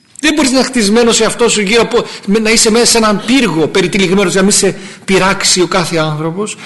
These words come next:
αλλά αφήνεσαι να πειραχθείς για να μπορέσει κάτι να δημιουργηθεί στη ζωή μας. Δυστυχώς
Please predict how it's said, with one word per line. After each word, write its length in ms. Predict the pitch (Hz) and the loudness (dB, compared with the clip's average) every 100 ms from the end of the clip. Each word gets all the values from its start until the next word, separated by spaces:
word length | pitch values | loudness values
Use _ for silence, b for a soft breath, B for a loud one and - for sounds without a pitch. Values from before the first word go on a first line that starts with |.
| - | 0
αλλά 240 | 208 240 | 4 4
αφήνεσαι 600 | 233 - 262 311 302 294 | 4 2 2 4 2 2
να 120 | 277 | 2
πειραχθείς 680 | - 247 226 - 269 156 - - - - - _ - - - - - - - - B B B - - - | 2 2 0 0 -2 -2 -6 -14 -20 -20 -20 _ -20 -20 -20 -20 -20 -20 -20 -20 B B B -20 -20 -6
για 140 | 151 | -2
να 100 | 170 | 0
μπορέσει 440 | 156 165 190 208 - | 0 2 2 0 -2
κάτι 280 | 226 226 | -4 -4
να 60 | 185 | -6
δημιουργηθεί 540 | 147 143 131 123 - | -4 -4 -4 -8 -10
στη 160 | 135 143 | -8 -6
ζωή 260 | 120 127 120 | -6 -6 -8
μας. 300 | 117 117 - _ _ _ _ _ _ _ _ _ _ _ _ _ _ _ _ _ _ _ _ _ _ _ B B B | -10 -14 -18 _ _ _ _ _ _ _ _ _ _ _ _ _ _ _ _ _ _ _ _ _ _ _ B B B
Δυστυχώς 1000 | 226 254 262 - 349 339 202 185 - - | 0 2 0 0 2 4 2 2 -2 -6